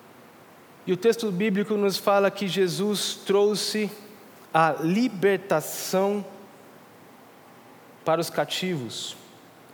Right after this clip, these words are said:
Um texto que nos ajuda a entender essa compreensão de presos,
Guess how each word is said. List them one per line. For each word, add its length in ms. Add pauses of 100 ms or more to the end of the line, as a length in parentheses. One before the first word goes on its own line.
(640)
Um 120
texto 320
que 120
nos 140
ajuda 320
a 20
entender 800
essa 640 (800)
compreensão 920 (1900)
de 160
presos, 960